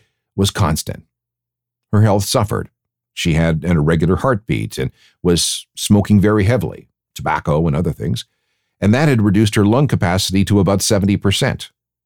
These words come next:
There were more and more hospital visits. She withdrew more and more from family and friends. Her performances grew more and more erratic. After a particularly bad gig in front of about twenty thousand people in Belgrade, Serbia,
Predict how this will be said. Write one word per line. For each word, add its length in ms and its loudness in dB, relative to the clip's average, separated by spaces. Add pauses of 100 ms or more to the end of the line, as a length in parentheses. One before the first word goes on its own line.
(240)
There 80 2
were 100 4
more 400 4
and 160 2
more 200 2
hospital 500 -2
visits. 480 -12 (840)
She 120 2
withdrew 440 4
more 340 2
and 180 2
more 300 2
from 160 -2
family 420 0
and 160 -4
friends. 460 -10 (460)
Her 80 0
performances 680 2
grew 200 0
more 340 4
and 80 4
more 240 2
erratic. 500 -2 (960)
After 320 2
a 60 2
particularly 580 0
bad 400 0
gig 300 2
in 80 0
front 240 0
of 40 0
about 280 0
twenty 240 0
thousand 400 0
people 340 0
in 120 -4
Belgrade, 540 2
Serbia, 560 -2